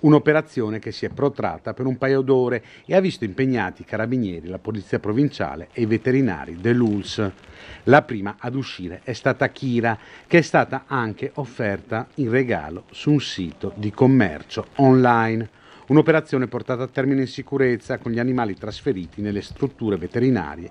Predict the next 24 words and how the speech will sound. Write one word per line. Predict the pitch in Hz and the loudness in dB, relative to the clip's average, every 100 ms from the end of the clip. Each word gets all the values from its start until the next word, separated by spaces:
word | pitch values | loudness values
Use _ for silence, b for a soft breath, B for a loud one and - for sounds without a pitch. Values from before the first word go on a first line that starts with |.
| - | -2
in | 131 | 2
attesa | 131 131 113 90 85 98 B B B | 2 0 -2 -2 -4 -10 B B B
di | 123 | 4
ulteriori | 131 139 139 143 | 6 8 8 8
accertamenti | 135 - 139 147 143 131 120 127 113 B B | 4 2 2 2 2 2 0 -2 -8 B B
e | - | -2
della | 127 143 | 4 4
decisione | 104 123 127 170 107 92 82 | 4 -4 -4 -6 -4 -8 -8
sulla | 95 - 131 | -10 -2 2
loro | 135 135 | 4 2
sorte. | 131 - 123 110 - 117 110 _ b b b - | 0 -2 -2 -2 -4 -8 -8 _ b b b -2
Intanto | 120 123 107 95 - | -2 0 -2 -2 -8
sul | - 98 | -10 -10
fronte | - 107 101 | -8 -6 -2
giudiziario | 120 139 117 - 95 92 101 | 0 0 -2 -2 -2 -2 -6
risulta | 113 123 143 | -6 -6 -4
indagata | 107 98 127 104 87 110 | -2 0 0 0 -2 -4
la | 113 | -6
figlia | 110 101 80 90 | -6 -12 -10 -8
dell'ottantatreenne | 104 117 - 120 120 113 123 117 110 110 110 B B B | -4 -4 -2 -2 -2 0 2 2 2 0 -2 B B B
per | - 139 | 2 4
lesioni | 147 147 151 123 | 4 0 -2 0
colpose | 139 117 120 120 120 | -2 -2 -6 -4 -4
gravissime | 113 98 90 80 - 104 110 | -4 -4 -6 -14 -12 -10 -10